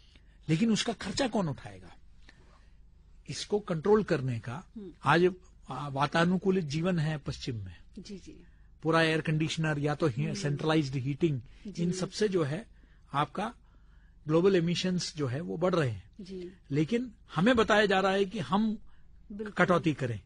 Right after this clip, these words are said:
Speaker 2: जी।
Speaker 1: हमारा आज भी पारंपरिक ऊर्जा पर जो विकासशील मुल्क है, उनको कोयले का इस्तेमाल करना पड़ रहा है।
Speaker 2: जी, जी।
Speaker 1: लेकिन वो हमसे उम्मीद कर रहे हैं। तो भारत को ये संतुलन बना के रखने में भारत की बहुत बड़ी भूमिका होगी,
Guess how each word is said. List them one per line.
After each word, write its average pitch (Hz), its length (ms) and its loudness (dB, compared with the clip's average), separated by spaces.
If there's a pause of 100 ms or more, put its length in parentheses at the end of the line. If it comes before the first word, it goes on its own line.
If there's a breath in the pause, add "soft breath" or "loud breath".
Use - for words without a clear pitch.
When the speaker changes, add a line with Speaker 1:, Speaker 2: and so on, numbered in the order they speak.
(100)
Speaker 2:
जी। 185 280 -12
Speaker 1:
हमारा 175 380 4
आज 180 180 4
भी 208 120 2
पारंपरिक 180 560 0
ऊर्जा 175 320 0
पर 180 160 -4
जो 143 360 -6
विकासशील 160 500 -4
मुल्क 151 280 -8
है, 185 100 -12 (300 loud breath)
उनको 160 200 -4
कोयले 165 340 0
का 175 100 -2
इस्तेमाल 160 400 -6
करना 175 260 -10
पड़ 139 160 -14
रहा 98 260 -16
है। - 160 -20
Speaker 2:
जी, 202 200 -12
जी। 151 320 -14 (400)
Speaker 1:
लेकिन 202 320 -4 (140)
वो 180 140 2
हमसे 151 320 0
उम्मीद 165 300 0
कर 135 180 -8
रहे 127 160 -12
हैं। 127 160 -18 (440 soft breath)
तो 220 60 -12
भारत 180 400 -6
को 285 120 -6
ये 254 140 -2
संतुलन 247 580 -2
बना 190 220 2
के 175 120 -4
रखने 160 280 -8
में 185 160 -8
भारत 131 300 -10
की 175 80 -4
बहुत 123 200 -10
बड़ी 127 180 -10
भूमिका 110 420 -12
होगी, 117 300 -14